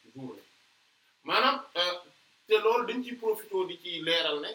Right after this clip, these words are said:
dinañ ci ñëw incha allah ci azaka ji, maanaam mooy ne azaka boo koy natt wala bépp mbir boo xam ne dañ koy natt di ko war a natt ci at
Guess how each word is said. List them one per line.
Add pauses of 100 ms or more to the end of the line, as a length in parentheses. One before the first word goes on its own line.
(140)
dinañ
ci
ñëw
incha
allah
ci (1040)
azaka
ji, (440)
maanaam
mooy
ne (160)
azaka (1500)
boo
koy
natt (280)
wala
bépp
mbir
boo
xam
ne
dañ
koy
natt (100)
di
ko
war
a
natt
ci
at